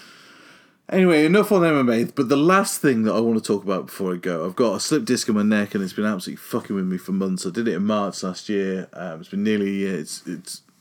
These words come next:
shit. You get numbness down your arms, tingling, all these fucking problems,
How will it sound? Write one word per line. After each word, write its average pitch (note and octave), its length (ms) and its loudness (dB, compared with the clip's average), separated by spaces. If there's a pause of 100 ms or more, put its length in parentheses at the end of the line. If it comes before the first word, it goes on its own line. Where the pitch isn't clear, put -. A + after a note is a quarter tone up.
(120)
shit. - 560 -4
You G#2+ 140 -2
get G2 160 -4
numbness B2+ 320 2
down G#2 200 2
your G2+ 120 0
arms, G2+ 180 -4
tingling, G#2+ 540 -2
all A#2+ 200 2
these A2+ 200 0
fucking F#2 280 -4
problems, F#2 520 -4